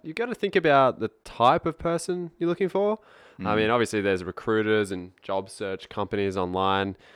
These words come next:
Speaker 1: But really,
Speaker 2: Mm-hmm.
Speaker 1: I think the,
Speaker 2: Yep.
Speaker 1: the simpler the better. You don't want to search through one hundred
Speaker 2: Yeah.
Speaker 1: job applications. I mean, can you imagine that?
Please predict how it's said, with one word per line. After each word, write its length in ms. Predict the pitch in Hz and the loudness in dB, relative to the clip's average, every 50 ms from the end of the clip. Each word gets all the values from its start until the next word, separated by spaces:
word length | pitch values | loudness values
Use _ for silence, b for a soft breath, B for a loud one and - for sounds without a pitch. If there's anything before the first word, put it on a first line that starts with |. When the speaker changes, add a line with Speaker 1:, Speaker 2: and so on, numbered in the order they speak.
| B B - | B B -10
Speaker 1:
But 100 | - - | -4 -2
really, 200 | 202 240 254 262 | 2 2 4 4
Speaker 2:
Mm-hmm. 80 | 240 | 4
Speaker 1:
I 20 | 214 | 2
think 220 | - 254 247 - | 2 -2 -4 0
the, 180 | - 196 175 165 | 2 2 4 2
Speaker 2:
Yep. 100 | 165 165 | 2 0
Speaker 1:
the 60 | - - | -2 0
simpler 320 | - 214 240 - 277 214 | 0 0 2 4 4 4
the 80 | 175 151 | 4 4
better. 280 | - - 143 139 143 - - - | 4 4 4 4 4 2 -2 -4
You 120 | 101 117 | -8 -8
don't 440 | 120 120 - 175 202 247 269 202 - | -4 0 2 4 4 2 2 -2 -8
want 360 | - 143 139 143 151 160 156 - | -8 -2 0 0 0 0 -2 -4
to 100 | - 120 | -6 -6
search 480 | - - - 120 120 127 101 - - | -4 -2 0 2 2 2 0 -4 -6
through 180 | - 120 113 107 | -4 -2 -2 0
one 180 | 107 113 117 113 | 2 2 0 0
hundred 420 | - 98 107 - 104 135 127 101 | 0 -2 -2 -2 -2 -4 -6 -8
Speaker 2:
Yeah. 40 | - | -2
Speaker 1:
job 260 | - 110 98 107 113 107 | 4 6 6 8 8 6
applications. 840 | 90 85 - 92 - - - - - - - - 76 - - - - B B B B B B | 4 2 0 -4 -8 -8 -10 -10 -12 -14 -16 -16 -16 -16 -18 -18 -20 B B B B B B
I 60 | - | -2
mean, 80 | 131 127 | -2 -2
can 120 | - 156 156 | 0 0 0
you 40 | |
imagine 440 | 151 151 165 196 220 202 196 165 135 | 2 2 2 2 2 2 0 2 2
that? 320 | 123 135 143 113 98 - | 2 2 2 0 -2 -8